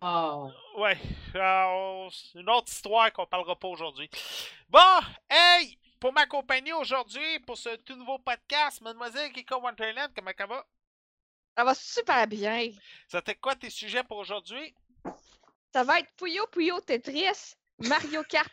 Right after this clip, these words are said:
Speaker 3: huit Deluxe et les Gardiens de la Galaxie Telltale Games.
Speaker 2: Ok, là, là,
Speaker 3: Le jeu vidéo des Gardiens de la Galaxie.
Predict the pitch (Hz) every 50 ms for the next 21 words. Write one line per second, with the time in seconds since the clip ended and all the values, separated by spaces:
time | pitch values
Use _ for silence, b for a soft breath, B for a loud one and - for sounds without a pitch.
0 | _ _ 254 254 262 339 339 262 226 214 240 233 233 254 302 370 440 440 - -
1 | - - b b b b b b _ _ - 269 370 427 294 262 226 208 - 415
2 | 392 359 - - 349 392 415 330 247 226 208 220 247 302 330 311 262 - - -
3 | - - 330 370 - _ - 311 349 370 - _ _ _ _ _ _ _ _ -
4 | _ _ _ _ _ _ _ _ - 330 - - 311 294 302 294 240 - 294 320
5 | 330 294 233 202 196 220 208 - - - - _ _ _ _ _ _ _ _ _
6 | _ 175 190 - - 247 226 208 - - 196 208 240 233 240 240 - 285 - 285
7 | 262 233 285 277 302 339 330 254 247 247 240 240 269 277 269 254 254 247 240 226
8 | 202 - _ _ - - - 254 247